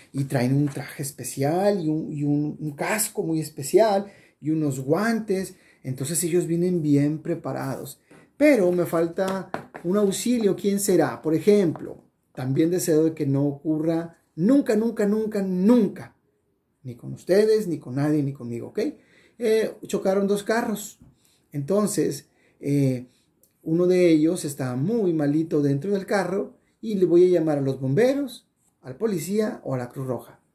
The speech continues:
¿A quién? Pues a la Cruz Roja, ¿verdad? ¿Y qué número voy a marcar para llamarle a cualquiera de estos tres? El nueve uno uno. Así de fácil. Ahora vamos con la canción,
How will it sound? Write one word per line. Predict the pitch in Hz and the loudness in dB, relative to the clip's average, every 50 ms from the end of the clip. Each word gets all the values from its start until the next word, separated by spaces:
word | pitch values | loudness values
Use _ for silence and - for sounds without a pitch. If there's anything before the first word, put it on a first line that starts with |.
| _ _ | _ _
¿A | - 147 139 | -12 -12 -6
quién? | - 165 139 117 - - _ _ _ _ _ _ _ _ _ _ _ _ _ - - _ _ _ | -2 -2 -2 -2 -4 -10 _ _ _ _ _ _ _ _ _ _ _ _ _ -20 -20 _ _ _
Pues | - 190 185 147 | 0 2 2 4
a | 185 156 | 4 2
la | 143 139 139 | 2 2 0
Cruz | - 147 143 131 | -2 -4 -4 -2
Roja, | 127 135 139 151 - - 170 | 0 2 2 2 0 0 0
¿verdad? | 151 151 156 156 180 185 | 0 2 2 2 2 2
¿Y | 196 | 2
qué | 196 - 226 | 2 2 0
número | 226 226 233 226 226 | 0 0 0 2 2
voy | 220 226 220 | 4 4 4
a | 226 | 2
marcar | 214 214 208 208 - 220 202 214 208 - - _ _ _ _ | 2 0 -2 -2 -2 -2 -2 -2 -2 -6 -14 _ _ _ _
para | - 175 175 175 | 0 4 4 6
llamarle | 170 175 170 175 180 175 180 196 | 6 6 4 2 0 0 0 0
a | 196 190 | -2 0
cualquiera | - 165 156 147 - 170 165 170 | 0 -2 -2 0 0 0 0 2
de | 170 165 165 165 | 4 4 2 2
estos | 165 165 - 175 175 170 | 0 -2 -6 -8 -8 -4
tres? | - 208 214 208 208 214 - _ _ _ _ _ _ - | -4 -2 -2 -2 -4 -6 -12 _ _ _ _ _ _ -16
El | - 123 123 - - | -14 -12 -12 -10 -6
nueve | 151 151 170 202 214 214 214 202 196 214 220 247 247 247 - _ _ _ _ _ _ _ _ _ _ _ | -2 0 0 2 4 4 2 2 2 0 -2 -2 -6 -10 -14 _ _ _ _ _ _ _ _ _ _ _
uno | 175 190 196 196 185 185 196 202 214 214 - - _ _ _ _ _ _ _ _ _ _ _ | -2 0 0 0 0 0 -2 -2 -4 -8 -12 -18 _ _ _ _ _ _ _ _ _ _ _
uno. | - 170 175 165 147 139 127 - - _ _ _ _ | 0 2 4 4 4 2 0 -4 -10 _ _ _ _
Así | 165 170 170 170 - - - - 247 233 | -8 -6 -6 -4 -4 -6 -4 -2 0 2
de | 208 202 | 2 2
fácil. | - - 143 127 120 123 123 - - 139 - _ _ _ - _ _ | 2 0 -4 -4 -4 -6 -8 -10 -14 -16 -20 _ _ _ -20 _ _
Ahora | 120 127 151 202 233 226 226 - - - _ _ _ | 0 2 2 4 4 2 -2 -4 -8 -16 _ _ _
vamos | - 151 165 165 165 170 165 143 | -4 -2 -2 0 0 -2 -4 -6
con | - 151 147 143 | -6 -4 -2 -2
la | 135 127 131 | -2 -4 -6
canción, | - 123 123 123 - - 202 226 247 320 302 - | -8 -10 -10 -8 -2 0 0 0 0 -2 -4 -8